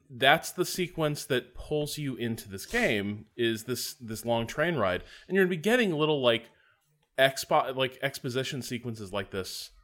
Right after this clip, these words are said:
throughout the game. It's, it's, it's never really going to raise its level of critique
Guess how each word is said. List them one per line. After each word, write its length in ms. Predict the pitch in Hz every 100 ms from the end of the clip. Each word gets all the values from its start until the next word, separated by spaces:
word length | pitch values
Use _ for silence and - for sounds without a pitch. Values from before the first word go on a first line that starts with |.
| _
throughout 460 | - 120 120 170 -
the 80 | 95
game. 240 | 76 80
It's, 140 | - 123
it's, 240 | 131 - -
it's 200 | 139 127
never 300 | 139 170 156
really 280 | 135 143 127
going 320 | 117 110 110
to 420 | - 123 104 95 - - - _
raise 380 | 104 113 120 120
its 180 | 117 107
level 380 | 107 104 98 -
of 160 | 95 -
critique 760 | - - - 123 104 -